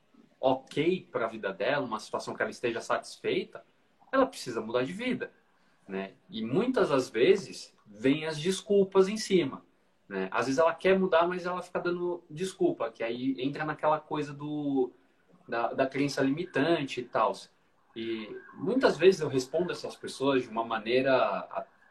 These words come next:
n-, não grosseira, mas eu gosto de dar aquele cutucão pra pessoa ver se ela acorda ou não. Que às vezes ela vem com aquelas desculpas do tipo, "Ah, eu não vou fazer, não, não dá pra mim fazer isso daqui pra mudar de vida, porque eu moro de aluguel, eu tenho filho."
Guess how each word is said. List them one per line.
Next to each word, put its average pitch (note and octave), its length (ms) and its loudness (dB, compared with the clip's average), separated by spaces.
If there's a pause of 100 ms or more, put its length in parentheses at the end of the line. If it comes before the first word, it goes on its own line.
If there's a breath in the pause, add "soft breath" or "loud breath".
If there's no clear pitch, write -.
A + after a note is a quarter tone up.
(140)
n-, A#2+ 320 -10
não F#3+ 440 0
grosseira, D#3+ 840 2
mas A2+ 460 -10
eu C3 140 2
gosto F3 380 6
de D3+ 100 -6
dar C3+ 140 4
aquele C3+ 280 -2
cutucão C3+ 540 -4
pra D3 80 -2
pessoa D#3 360 0
ver D3+ 360 -8
se - 180 -10
ela D#3 160 0
acorda D3+ 440 -2
ou F3 40 -4
não. C#3 300 -2 (420 soft breath)
Que - 80 -4
às A#2+ 120 -2
vezes B2+ 140 0
ela C#3+ 220 2
vem C#3+ 140 -2
com C#3+ 80 -6
aquelas C#3+ 340 0
desculpas C#3 460 -4
do B2+ 140 0
tipo, - 360 -6 (320 soft breath)
"Ah, F3+ 260 2
eu F3 140 2
não F3+ 160 2
vou G3 140 2
fazer, E3+ 760 -2 (200)
não, D3+ 220 -4 (200)
não D3+ 220 -2
dá F3+ 160 2
pra F#3+ 140 -2
mim F3 120 -2
fazer D3+ 320 0
isso - 160 -8
daqui C#3+ 260 -2
pra C#3+ 140 2
mudar C3 240 0
de B2 140 -10
vida, E3+ 420 -4
porque C3 340 -16
eu D#3 280 -4
moro D3+ 320 -2
de D#3+ 80 -4
aluguel, C3+ 800 0
eu A#2+ 80 -12
tenho C#3 320 -2
filho." B2+ 680 -6